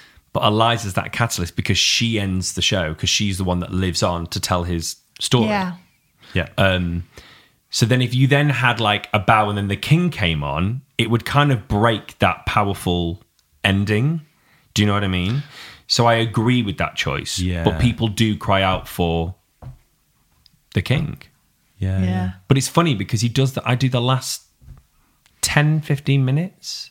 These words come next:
Speaker 1: of the show up on, up on the right platform,
Speaker 3: Mm,
Speaker 1: but no
Speaker 3: mm.
Speaker 1: one really notices that it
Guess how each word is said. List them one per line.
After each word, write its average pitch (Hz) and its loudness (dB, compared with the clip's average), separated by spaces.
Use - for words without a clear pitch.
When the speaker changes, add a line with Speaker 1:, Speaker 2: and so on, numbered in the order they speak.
Speaker 1:
of 123 0
the - 2
show 120 0
up 110 2
on, 107 2
up - -2
on 120 4
the 110 0
right 104 0
platform, 110 2
Speaker 3:
Mm, 107 -4
Speaker 1:
but 107 -2
no 120 4
Speaker 3:
mm. 117 2
Speaker 1:
one 110 0
really 110 0
notices 107 -2
that 95 0
it 92 -2